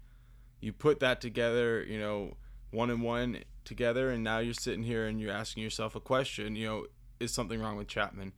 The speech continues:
We don't know, but in the end, um, I don't think the Yankees are really, you know, telling everybody, um, what's wrong with their,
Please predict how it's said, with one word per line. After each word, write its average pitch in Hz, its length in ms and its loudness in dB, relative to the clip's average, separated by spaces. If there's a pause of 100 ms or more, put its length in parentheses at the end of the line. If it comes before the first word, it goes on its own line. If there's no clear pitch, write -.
(540)
We 123 100 2
don't 135 180 4
know, 135 300 4 (200)
but 113 360 2
in 117 120 0
the 113 140 0
end, 110 300 -2 (400)
um, 95 400 -6 (640)
I 135 100 4
don't 180 220 4
think 175 160 -2
the 147 100 -2
Yankees 135 460 -2
are 110 100 -2
really, 113 400 -2
you 80 180 -8
know, 101 140 -4
telling 110 400 -4
everybody, 104 640 -4 (460)
um, 98 380 -6
what's 117 260 -2
wrong 113 420 2
with 110 320 -4 (160)
their, 104 520 -4